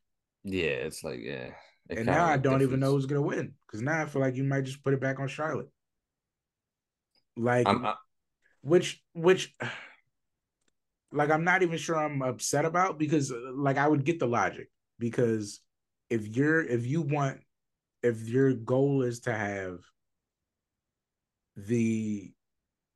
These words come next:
Speaker 2: if you're, if you're pulling the WrestleMania play where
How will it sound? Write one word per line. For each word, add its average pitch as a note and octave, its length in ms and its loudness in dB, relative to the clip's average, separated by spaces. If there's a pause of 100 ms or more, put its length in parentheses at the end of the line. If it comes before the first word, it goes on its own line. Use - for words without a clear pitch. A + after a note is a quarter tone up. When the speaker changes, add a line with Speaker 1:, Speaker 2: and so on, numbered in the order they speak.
(120)
Speaker 2:
if A#2+ 180 2
you're, C3+ 140 2
if B2+ 240 0
you're C#3 140 2
pulling D3+ 440 0
the B2 160 2
WrestleMania G#2+ 800 -2
play E2 440 -6 (240)
where G2 640 -2